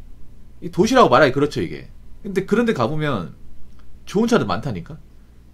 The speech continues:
이거 아마 서울 분들 많이 공감하실 거예요. 왜 보면 서울도 역하고 떨어지면 떨어질수록 이 주거 형태가 안 좋아요. 정말 안 좋아져. 그래서 집값의 편차가 심해지는,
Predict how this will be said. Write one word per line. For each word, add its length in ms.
이거 160
아마 120
서울 220
분들 180
많이 180
공감하실 420
거예요. 180
왜 160
보면 400
서울도 720
역하고 380
떨어지면 420
떨어질수록 800
이 140
주거 240
형태가 320
안 140
좋아요. 360
정말 280
안 160
좋아져. 360
그래서 280
집값의 440
편차가 300
심해지는, 540